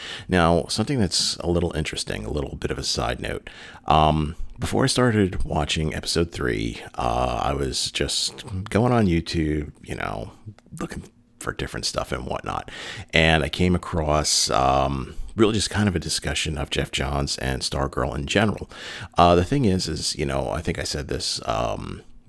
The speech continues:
when we looked at the debut episode of Stargirl,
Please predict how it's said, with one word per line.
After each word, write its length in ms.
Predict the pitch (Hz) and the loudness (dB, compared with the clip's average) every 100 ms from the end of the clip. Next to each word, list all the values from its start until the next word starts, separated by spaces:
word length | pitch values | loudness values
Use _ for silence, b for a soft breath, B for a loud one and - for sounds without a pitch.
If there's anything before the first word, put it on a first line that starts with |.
| - | -4
when 180 | 73 | -2
we 100 | 67 | 0
looked 200 | 65 78 | -2 -6
at 60 | - | -8
the 80 | - | -8
debut 540 | - 67 65 73 69 - | 0 0 0 -4 -4 -4
episode 480 | - - - 69 - | -6 -6 -4 -4 -4
of 80 | |
Stargirl, 560 | - - 90 85 62 - | -2 2 2 2 -2 -2